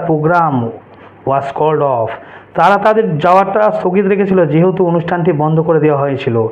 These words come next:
অ্যান্সারটা হলো, the program was called off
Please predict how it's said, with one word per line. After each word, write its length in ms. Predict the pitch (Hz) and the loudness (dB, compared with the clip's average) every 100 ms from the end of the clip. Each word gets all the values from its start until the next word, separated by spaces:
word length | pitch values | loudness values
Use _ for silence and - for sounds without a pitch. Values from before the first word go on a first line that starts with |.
| - - - - - | -8 -20 -20 -12 -8
অ্যান্সারটা 300 | 156 170 196 | -4 -2 0
হলো, 120 | 202 202 | 0 0
the 140 | 190 | 0
program 480 | 180 185 170 185 190 | 0 0 2 2 4
was 360 | 190 180 185 | 2 0 0
called 220 | 180 180 180 | 2 2 2
off 180 | 185 | 0